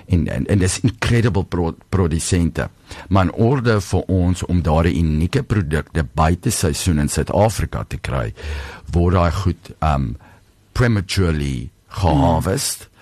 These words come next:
Speaker 1: en dit word met chemikalieë en bergingspraktyke word dit half soos om op ys gesit, nie fisies nie, maar basies dit
Speaker 2: Mm.
Speaker 1: word geblok. En dan op,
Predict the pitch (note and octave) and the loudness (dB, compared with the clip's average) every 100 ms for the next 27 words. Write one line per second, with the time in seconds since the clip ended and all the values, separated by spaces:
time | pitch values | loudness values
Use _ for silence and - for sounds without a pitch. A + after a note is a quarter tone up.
0 | - - - - - E2 D#2 - - D#2+ | -20 -20 -20 -8 -2 0 0 -2 -2 -2
1 | D#2 - C#2+ - F#2+ G2+ G#2 F#2+ F2+ F2+ | -2 -4 -4 -2 0 0 2 2 2 2
2 | E2 - D#2+ E2 - G#2+ - - E2+ - | 0 0 0 2 0 -2 -2 -2 -4 -2
3 | - C#2 C#2 - - - - - - - | -4 -4 -4 -6 -8 -12 -20 -20 -20 -10
4 | C#2 E2 D#2+ F2 C#2 D2 D#2 - - F2 | -2 0 2 0 0 0 0 -4 -4 -2
5 | - D#2+ - - - - F2 D#2+ - - | 0 -2 -2 -2 -2 -2 -4 -2 -4 -2
6 | F2+ - B1 - C#2+ F2 - - F2+ - | -2 -2 -6 -4 -2 -2 -6 -6 -4 -2
7 | F2 - G#2 B2+ - - - - F#2+ E2+ | -4 -2 0 -2 -4 -14 -16 -2 0 0
8 | - - F#2 F2+ F2 F2 D#2 - B2+ A#2+ | -2 0 2 2 0 -2 -4 -2 0 0
9 | - - - E2 D#2+ C#2 - - - - | -2 -2 -2 -2 -2 -4 -6 -14 -20 -18
10 | - - - F2 D2+ D#2+ D2+ - G#2+ | -18 -8 -2 0 2 0 0 0 0